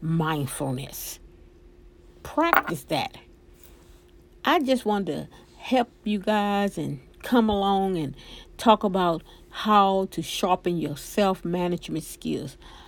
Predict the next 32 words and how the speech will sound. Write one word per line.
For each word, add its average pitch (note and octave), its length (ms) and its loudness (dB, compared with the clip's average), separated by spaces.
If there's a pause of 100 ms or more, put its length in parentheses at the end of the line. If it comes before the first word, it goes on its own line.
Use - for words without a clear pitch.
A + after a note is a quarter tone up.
(160)
I F#3 140 0
so - 540 2
hope A3+ 300 4 (720)
that E3+ 380 0 (240)
you F#3 120 0
guys E3 400 0
understood F#3 580 -2
everything E3+ 540 -4
that D#3+ 120 -4
I D3+ 100 -4
was D3+ 180 -10
talking F3+ 340 -4
about, F3 320 -4 (440)
and F3 160 -2
I E3 100 -4
so G3 360 -2
hope F#3 260 -2
that D#3+ 260 -6
you'll F3+ 120 -4
be E3+ 220 -2
able D#3+ 220 -2
to E3 240 -2
practice A3 600 -4
these D3 300 -8
things. A#2+ 580 -12 (800)
It'll F#3 180 0
help F3 240 0
you F#3+ 280 2
in G#3 80 4
the G3+ 60 2
long G3 280 0
run. G3 260 -2